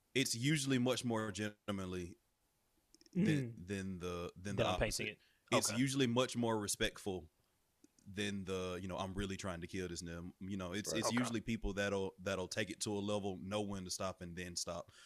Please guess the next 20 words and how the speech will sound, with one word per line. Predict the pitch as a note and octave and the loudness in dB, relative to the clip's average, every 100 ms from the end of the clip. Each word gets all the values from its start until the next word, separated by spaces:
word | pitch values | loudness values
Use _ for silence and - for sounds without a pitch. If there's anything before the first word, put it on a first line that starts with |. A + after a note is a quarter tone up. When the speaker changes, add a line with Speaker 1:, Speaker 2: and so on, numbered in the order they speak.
| - - - | -20 -6 6
Speaker 1:
However, | D3+ D3+ C#3 | 10 10 8
you're | A2 C3 | 6 8
absolutely | C3+ A#2+ B2 F#2+ | 6 4 0 0
right. | G2 F2+ - | 2 2 2
It | G#2 A2 | 0 4
is | C3 B2 A2 - | 6 6 4 4
a | A2 | 4
lot | G#2+ A2+ G#2+ | 6 6 4
of | |
situations | - G#2+ G2+ G2+ G2 G2 F2 | 2 0 0 0 0 -2 -4
where | F2+ G#2 G#2 F#2 - _ - | 0 2 2 -2 -8 _ -4
what | G#2+ - | -2 0
you're | G2+ | 0
saying | - G2+ G2 F#2 | 2 2 0 -2
is, | F#2 F#2+ F2 - | -2 -2 -4 -4
is | F#2 F2 | -4 -4
one | F2+ F#2+ | -2 -2
hundred | G2+ - | -2 -2
percent | - F2+ | -4 -4
accurate. | E2+ D#2+ - - | -4 -6 -8 -14